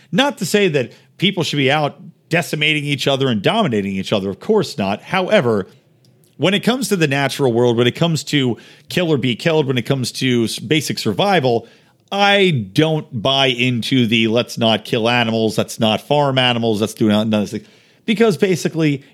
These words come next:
in the natural world, you have violence of untold horror. I mean, Jesus Christ. Sometimes I just, I'll, I'll watch nature shows, and you see, when you see one group of monkeys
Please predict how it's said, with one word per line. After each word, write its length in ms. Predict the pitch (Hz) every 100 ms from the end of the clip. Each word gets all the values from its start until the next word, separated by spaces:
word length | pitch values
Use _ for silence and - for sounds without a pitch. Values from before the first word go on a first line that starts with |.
| _
in 140 | 233
the 100 | 196
natural 400 | 139 120 - 123
world, 380 | 110 117 110 110
you 220 | 147 202
have 380 | 147 147 135 117
violence 580 | - 101 113 113 104 95
of 160 | 110 117
untold 640 | 139 135 110 - 113 104 98 - _
horror. 560 | - - 233 107 78 - _ _
I 140 | 170
mean, 240 | 196 196 180
Jesus 380 | 247 196 170
Christ. 340 | - 190 95 - - _
Sometimes 500 | - 294 247 254 190
I 80 | 202
just, 240 | 180 127 _ _ -
I'll, 180 | 185 190 -
I'll 140 | 226
watch 260 | 233 220 -
nature 300 | 220 151 165
shows, 420 | - 156 139 120 - - _ _ _
and 360 | 180 180 185 185
you 100 | 196
see, 260 | - 254
when 180 | 226 240
you 60 | 240
see 420 | - 262 185 - _
one 360 | - 170 247 247
group 200 | 175 214
of 80 | 190
monkeys 520 | 175 175 175 165 127